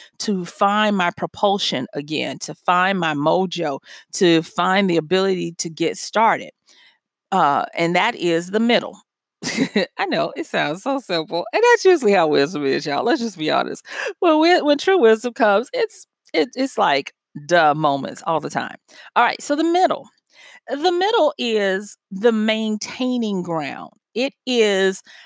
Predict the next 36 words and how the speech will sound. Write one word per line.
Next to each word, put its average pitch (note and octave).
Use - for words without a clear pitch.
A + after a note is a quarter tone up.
how, C4+
what C4+
you C4
do, A#3
and F3
we G#3
have E3+
the D#3
saying, D#3+
uh, C3
where D#3
I D3
am, C#3+
"What G#3+
you C#4+
do C4
to A3+
get A#3
your C4
baby, C#4
you A#3
gotta A3+
do G#3
to F3
keep -
your D#3+
baby." -
And D#3+
that G#3
means G#3
all A3+
of D4+
the, C#4
um, G3+
energy, B3+
enthusiasm, G3+